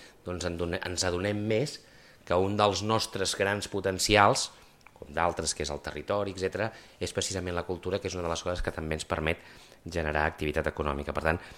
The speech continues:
gràcies a l'Institut de Promoció Econòmica de Palafrugell, perquè fer la cantada és tot un repte a tots nivells, l'alcalde ho parlava, a nivell logístic, a nivell de mobilitat, d'encaixar tota la gent, de la retransmissió en tots sentits, també hi ha una part important que és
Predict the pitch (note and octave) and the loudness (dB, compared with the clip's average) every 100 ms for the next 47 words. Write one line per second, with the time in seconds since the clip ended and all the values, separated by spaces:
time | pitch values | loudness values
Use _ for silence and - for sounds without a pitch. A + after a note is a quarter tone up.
0 | - - E2+ E2+ - F2 F2+ E2+ - F2 | -20 -4 2 4 6 4 4 2 0 2
1 | E2 - E2 E2 E2+ - D#2+ D#2+ D#2+ D#2+ | 2 0 -2 -2 -2 -2 -4 -2 -2 -2
2 | D#2+ D#2 E2+ E2 E2 E2+ D#2 D#2 D2+ D#2 | -2 -2 0 0 0 -4 -4 -2 -2 -4
3 | D#2+ D#2+ - D#2+ D#2+ D#2+ D#2+ - G#2 - | -4 -4 -4 -6 -6 -4 -4 -2 -4 -4
4 | - - - - - D#2+ D#2+ D#2 F2 F2 | -16 -20 -12 -8 -6 -4 0 0 2 2
5 | - D#2 D#2+ D#2 D2+ D2+ D#2+ E2+ E2 D#2 | 2 2 2 0 0 2 2 2 0 -2
6 | D#2 D#2+ - D#2+ D#2 D#2+ D#2 D#2+ E2 E2 | -2 -2 -2 -4 0 0 0 0 2 0
7 | D#2+ F2 F2+ - - - - F#2 E2 E2 | 4 4 4 0 -14 -18 -12 -6 -4 -2
8 | D#2 E2 E2+ E2+ E2 D#2+ E2+ E2+ E2 E2 | 0 2 4 4 2 2 0 0 0 -2
9 | E2 E2 E2+ E2 E2+ E2 D#2 - D#2+ E2+ | -4 -4 -4 -2 -2 -4 -8 -8 -6 -6
10 | E2+ - E2 E2 E2 E2+ E2+ E2+ E2 F2 | -4 -4 0 2 2 4 4 2 0 2
11 | E2+ F2+ F2+ - | 2 2 0 0